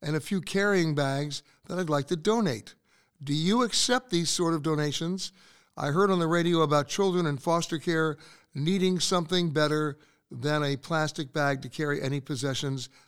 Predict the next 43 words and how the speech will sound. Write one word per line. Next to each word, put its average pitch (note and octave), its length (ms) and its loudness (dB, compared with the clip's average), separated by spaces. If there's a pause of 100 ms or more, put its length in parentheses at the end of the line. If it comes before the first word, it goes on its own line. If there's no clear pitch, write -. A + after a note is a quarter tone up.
(180)
they C3+ 180 -2
may C3+ 160 -2
have. C3 480 0 (300)
Please E3 240 -2
let - 120 -4
me D3+ 100 0
know." C3 140 2
Well, C3+ 220 -2
I G3 140 6
don't F#3+ 260 2
personally A3 400 0
accept - 300 -2
the D#3+ 80 -2
donations D3+ 580 0 (400)
'cause D#3+ 300 0
I F3 120 4
don't G3 120 4
have E3+ 120 2
any E3+ 80 0
place E3 260 -2
to D#3 120 -2
warehouse D3+ 520 0
them. A#2 240 -8 (340)
But E3 100 -2
I D#3 60 4
will D3+ 120 2
tell A3 220 0
you G3 160 4
this, G#3+ 200 0
Joyce, D3+ 480 0 (420)
there D#3 100 -4
are D#3 40 0
a D3+ 40 2
number F#3+ 240 4
of D#3 80 2
great E3+ 180 2
organizations D3 680 0
that A#2+ 200 -8
do. G#3+ 400 2 (600)
Uh, C3+ 300 2 (420)
and C#3+ 320 2
of - 120 -8
course, - 520 0